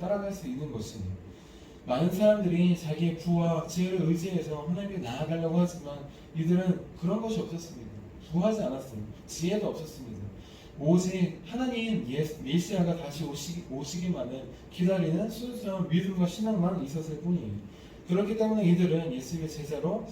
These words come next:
선택받을 수 있었습니다. 예수님을 따라갈 수 있었습니다. 이렇게 예수님께서 열두 제자를 선택하신 것들, 바리새인과 제사장들, 서기관들,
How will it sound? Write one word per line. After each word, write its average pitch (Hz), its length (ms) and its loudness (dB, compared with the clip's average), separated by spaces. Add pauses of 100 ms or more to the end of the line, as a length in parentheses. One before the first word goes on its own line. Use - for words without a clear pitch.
선택받을 180 480 -4
수 - 120 -8
있었습니다. 123 540 -10 (460)
예수님을 175 640 2
따라갈 220 400 4
수 185 120 -6
있었습니다. 117 500 -8 (1300)
이렇게 170 320 6
예수님께서 202 460 4
열두 165 280 6
제자를 180 320 4
선택하신 214 640 -2
것들, 131 400 -8 (380)
바리새인과 175 880 0 (120)
제사장들, 151 800 0
서기관들, 196 720 2